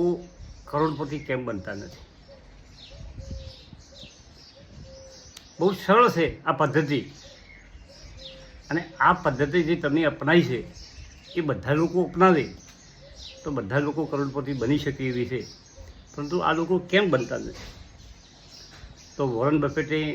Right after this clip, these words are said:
બહુ સરસ જવાબ આપ્યો હતો, અને એમનો જવાબ છે કે કોઈ આરામથી ધીમે ધીમે અમીર બનવા માગતું નથી.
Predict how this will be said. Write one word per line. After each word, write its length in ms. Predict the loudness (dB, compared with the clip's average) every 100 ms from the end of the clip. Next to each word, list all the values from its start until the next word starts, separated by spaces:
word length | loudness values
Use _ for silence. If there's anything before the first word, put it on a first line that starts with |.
| -8 -14 -4
બહુ 80 | -2 -2
સરસ 280 | -2 -6 -4
જવાબ 240 | -4 -4 -4
આપ્યો 220 | -10 -14
હતો, 140 | -14 -16 -14 -10 -12 -12 -20 -20 -20 -20 -20 -20 -20 -20 -20 -20 -20 -20 -20 -20 -12 -4
અને 120 | -2
એમનો 320 | 0 2 2
જવાબ 280 | 4 4 2
છે 180 | 2 0 0 -10 -20 -20 -20 -20 -20 -20 -20 -20 -20 -20 -6
કે 80 | -2 0
કોઈ 220 | 0 -2 0 4
આરામથી 520 | 6 8 6 6 -6 -8 -18 -20 -20 -20 -20 -20 -14 0
ધીમે 240 | 8 8
ધીમે 300 | 8 6 2 2 -6 -18 -18 -16 -16 -16 -18 -18 -14 -2
અમીર 240 | 4 4
બનવા 240 | 4 2 2
માગતું 400 | 2 -4 -8 -8
નથી. 200 | -6 -6